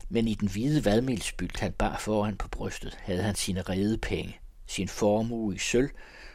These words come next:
og den var gammel og tung. Han havde puget meget sammen. Han var ikke for ingenting mærket af et halvt århundredes regn og solbrand og vestens storm i sit ansigt. Han forfulgte et mål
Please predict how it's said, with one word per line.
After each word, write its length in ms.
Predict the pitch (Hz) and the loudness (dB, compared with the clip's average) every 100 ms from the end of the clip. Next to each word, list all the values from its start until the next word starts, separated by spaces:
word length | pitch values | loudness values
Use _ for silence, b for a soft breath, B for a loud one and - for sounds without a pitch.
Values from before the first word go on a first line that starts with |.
| B - | B -12
og 140 | - | -6
den 120 | 98 | -4
var 80 | 104 | -4
gammel 420 | - 98 95 113 - | 0 2 2 -2 -4
og 140 | 117 | -6
tung. 260 | - 110 - - - - - - - - - | -4 -4 -6 -18 -20 -20 -20 -20 -20 -16 -10
Han 140 | 95 | -4
havde 180 | 98 95 | 0 0
puget 400 | - 107 104 104 | 0 -2 2 2
meget 280 | 95 117 151 | 2 2 2
sammen. 280 | - 78 - - - - - - - | -2 -6 -10 -18 -20 -20 -20 -14 -12
Han 240 | - 95 95 | -4 -2 0
var 100 | 101 | -2
ikke 160 | 120 | 0
for 80 | - | 4
ingenting 520 | 143 180 - - 117 | 4 4 2 0 2
mærket 420 | 117 107 110 139 - | 4 6 4 0 -2
af 120 | 101 | -2
et 100 | - | 2
halvt 280 | 120 - 123 | 2 2 0
århundredes 580 | 101 101 110 95 - | 0 2 4 2 0
regn 280 | 101 98 95 - | 0 -2 -4 -8
og 140 | - | -6
solbrand 540 | - 101 - 104 85 - - - | 0 0 0 -4 -4 -8 -16 -6
og 200 | 90 92 | -4 -2
vestens 400 | 90 - 113 - | -2 -2 -4 -2
storm 340 | - 95 - - | 2 0 0 -8
i 100 | 98 | -8
sit 200 | 98 87 | -6 0
ansigt. 460 | 90 87 - - - B B B B B B B B | 0 0 -6 -8 -12 B B B B B B B B
Han 160 | - 92 | -8 -6
forfulgte 480 | 87 - - 165 | -2 0 2 2
et 120 | 143 110 | 2 4
mål 380 | 110 135 135 | 8 8 6